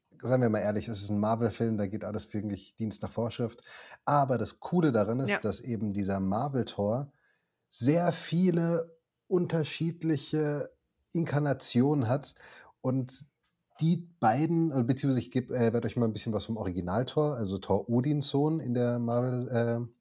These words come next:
Speaker 1: Marvel-Geschichte erzählen und ein bisschen was über
Speaker 2: Mhm.
Speaker 1: den Frosch-Thor, also Throg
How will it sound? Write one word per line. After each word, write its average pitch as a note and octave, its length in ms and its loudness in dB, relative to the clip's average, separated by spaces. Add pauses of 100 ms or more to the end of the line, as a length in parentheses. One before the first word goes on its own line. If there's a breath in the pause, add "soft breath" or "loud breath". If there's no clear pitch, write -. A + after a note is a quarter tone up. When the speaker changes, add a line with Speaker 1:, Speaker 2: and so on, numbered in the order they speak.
(100)
Speaker 1:
Marvel-Geschichte A#2+ 640 -2
erzählen C#3 400 -4 (340 loud breath)
und E3+ 220 2
ein D3 160 0
bisschen C#3 300 0
was C3 160 4
über B2 300 4
Speaker 2:
Mhm. - 20 0
Speaker 1:
den G#2+ 340 0
Frosch-Thor, C3+ 540 0
also G#2 400 -2
Throg - 560 -4